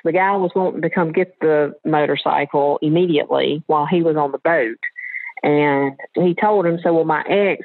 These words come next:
has a key to the apartment. Let me get in touch with her,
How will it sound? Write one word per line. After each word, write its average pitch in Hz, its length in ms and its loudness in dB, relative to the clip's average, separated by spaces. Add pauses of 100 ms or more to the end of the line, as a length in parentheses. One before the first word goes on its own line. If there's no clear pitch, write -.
has 165 440 0 (120)
a 175 60 -2 (120)
key 196 380 0
to 165 80 0
the 147 140 0
apartment. 156 720 0 (520)
Let 185 180 0
me 196 120 2
get 180 240 0
in 156 80 -8
touch 233 400 -2
with 175 120 0
her, 156 520 0